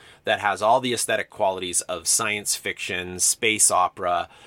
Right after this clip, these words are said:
but some of the narrative qualities of fantasy, right? We've got space wizard, space sword, uh, space Dark Lord,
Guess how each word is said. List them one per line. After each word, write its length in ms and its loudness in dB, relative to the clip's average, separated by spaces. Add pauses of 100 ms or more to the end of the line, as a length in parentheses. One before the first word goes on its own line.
(160)
but 560 -2
some 260 -2
of 100 -10
the 100 -6
narrative 480 0
qualities 880 -2
of 320 0
fantasy, 760 -4
right? 240 -8
We've 160 -12
got 220 -8
space 360 0
wizard, 480 -4
space 360 -4
sword, 560 0 (400)
uh, 260 -4
space 320 0
Dark 240 -2
Lord, 480 0